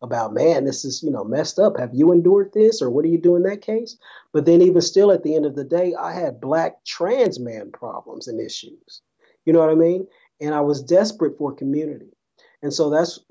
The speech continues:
that's when Black Trans Men Inc pretty much was founded. In two thousand eleven, I got on Facebook. I never had a Facebook account, but I heard this thing called Facebook was really great <laughs> for meeting people.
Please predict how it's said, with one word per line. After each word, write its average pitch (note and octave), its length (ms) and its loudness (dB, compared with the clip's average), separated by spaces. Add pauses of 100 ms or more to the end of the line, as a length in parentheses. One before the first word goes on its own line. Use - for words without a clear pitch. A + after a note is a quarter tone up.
(140)
that's D#3 480 -4
when G3 180 4
Black E3 260 0
Trans E3+ 280 0
Men E3+ 140 4
Inc D#3+ 240 -4 (100)
pretty D#3 220 -4
much D3 220 -2
was D3+ 120 -14
founded. E3 400 -4
In B2+ 120 -10
two E3+ 180 -4
thousand D#3+ 400 0
eleven, D3 640 -2 (300)
I C#3 100 -10
got C#3 220 0
on G3+ 200 0
Facebook. C#3 580 -6 (320)
I C3 120 -4
never E3 340 2
had E3+ 180 2
a D#3 40 -2
Facebook D3 520 -4
account, F3 540 -4
but C3 160 -6
I A2+ 60 -8
heard D3+ 280 -6
this C#3 160 -10
thing E3 220 4
called D3 300 -6
Facebook E3 500 2
was C#3+ 140 -2
really C#3+ 300 2 (180)
great C#3+ 340 0 (100)
<laughs> - 100 -6
for F#3 120 4
meeting E3 380 4
people. G3 460 -6